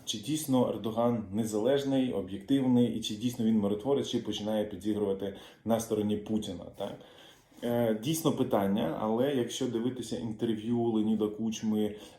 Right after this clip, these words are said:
B B C, він там каже, що все-таки Босфор не пропускає кораблі російські для підсилення. А друге, це Байрактари.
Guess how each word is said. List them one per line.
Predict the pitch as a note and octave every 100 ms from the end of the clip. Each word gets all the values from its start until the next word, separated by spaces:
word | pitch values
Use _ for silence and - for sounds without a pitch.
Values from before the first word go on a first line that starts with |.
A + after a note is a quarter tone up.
| F#2+
B | G#2+
B | G#2+
C, | G#2+ F2 F2+
він | C#3+
там | C3+ B2
каже, | - D#3+ D3
що | C3+ - B2 C#3+ D#3
все-таки | - C#3 C3+ -
Босфор | A2+ G2 C3+ - C#3 B2+ G#2+ G#2+
не | A#2+
пропускає | - G#2+ G#2 - G2 F#2+
кораблі | G#2 G2 - G2 G2
російські | F#2+ - G2+ - G2+
для | G2
підсилення. | - F#2+ - F#2+ G2 C3 D3+ - - - -
А | A2+ A2+ A2 G#2+
друге, | G2 C3+ D#3+ D#3 E3 D#3
це | A#2 - B2 A#2+
Байрактари. | A#2 A#2 A2 - G#2+ F2+